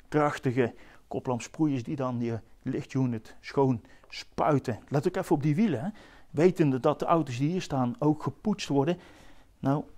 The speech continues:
deze wielen die poets je alleen maar met een tandenborstel in plaats van gewoon met een zachte spons.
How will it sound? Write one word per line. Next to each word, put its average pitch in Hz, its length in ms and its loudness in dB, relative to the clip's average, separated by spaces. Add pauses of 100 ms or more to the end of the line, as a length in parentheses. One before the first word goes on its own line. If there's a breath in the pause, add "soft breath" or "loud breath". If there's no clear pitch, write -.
(100)
deze 151 360 0
wielen 180 300 2
die 151 80 -6
poets - 240 -6
je - 60 -2
alleen 180 200 2
maar 180 120 0
met 165 140 0
een 156 180 2 (360 soft breath)
tandenborstel 147 800 0
in 143 120 -2
plaats - 300 -6
van 131 280 -4 (360 soft breath)
gewoon 143 360 -2
met 127 140 -4
een 131 180 -2 (500)
zachte 120 460 -6 (140)
spons. - 600 -8